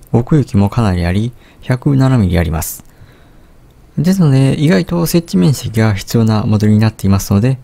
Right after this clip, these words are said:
机の片隅に置いて使うっていうのも使いにくいモデルですので、今回一万円オフでお得なように見えるかもしれませんが、個人的にはこのモデルはあまりお勧めできません。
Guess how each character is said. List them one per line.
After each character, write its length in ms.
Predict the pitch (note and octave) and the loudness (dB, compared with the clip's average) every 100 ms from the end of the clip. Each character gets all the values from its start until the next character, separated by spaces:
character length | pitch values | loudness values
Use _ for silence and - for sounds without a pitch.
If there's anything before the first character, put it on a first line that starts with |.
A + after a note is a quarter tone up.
| - - | -14 -14
机 320 | - - D3+ | -8 0 2
の 160 | C#3+ C#3+ | 2 0
片 180 | C#3+ C#3+ | -2 -2
隅 240 | - C3+ | 0 2
に 100 | C3+ | 4
置 160 | B2+ B2+ | 2 2
い 40 | |
て 120 | B2+ | -2
使 220 | B2 - | -4 -2
う 140 | B2 B2 | 0 0
っ 40 | |
て 160 | - C#3+ | -4 0
い 60 | |
う 20 | B2+ | 0
の 80 | |
も 160 | F2+ F2+ | 2 -2
使 240 | - - | -4 -2
い 60 | G#2+ | 0
に 120 | G#2 | 0
く 100 | - | 0
い 80 | F2+ | -2
モ 160 | F#2 F#2 | 0 0
デ 60 | |
ル 80 | F#2 | 0
で 80 | F#2+ | -2
す 140 | - | -2
の 80 | F#2+ | 0
で、 200 | A2 B2 - - - | 0 -2 -6 -16 -4
今 140 | E3+ | -2
回 180 | A#2+ G#2 | 0 -2
一 160 | G#2+ | -2
万 120 | C3+ B2+ | -2 0
円 60 | |
オ 20 | A2 | 0
フ 80 | |
で 240 | A2+ A2+ - | 0 -2 -2
お 80 | A#2+ | -6
得 200 | C3 C#3+ | -2 0
な 80 | C3+ | 0
よ 80 | A#2+ | 2
う 20 | |
に 60 | F#2 | 2
見 140 | G#2 | 0
え 20 | |
る 80 | G2+ | 0
か 100 | - | -2
も 120 | F2+ | -4
し 100 | F2 | -2
れ 60 | F#2 | -2
ま 80 | F#2 | -2
せ 120 | F#2+ | -2
ん 100 | F#2+ | -2
が、 160 | A2+ A#2 - - - | -2 -4 -12 -20 -12
個 120 | - | -4
人 160 | C#3 D#3+ | 0 0
的 160 | E3+ F#3+ | 0 0
に 100 | D#3 | 0
は 100 | G#2 | 0
こ 160 | - | 0
の 60 | G2+ | 0
モ 140 | G2+ | 2
デ 80 | G2+ | 2
ル 60 | G#2 | 0
は 220 | C3 - | -2 -2
あ 40 | |
ま 100 | F#2 | 0
り 100 | F#2 | 0
お 100 | A#2+ | 0
勧 200 | F2+ - | -2 -4
め 60 | F2 | -4
で 80 | - | -2
き 80 | |
ま 80 | F2+ | -4
せ 120 | E2+ | -4
ん。 100 | D#2+ | -6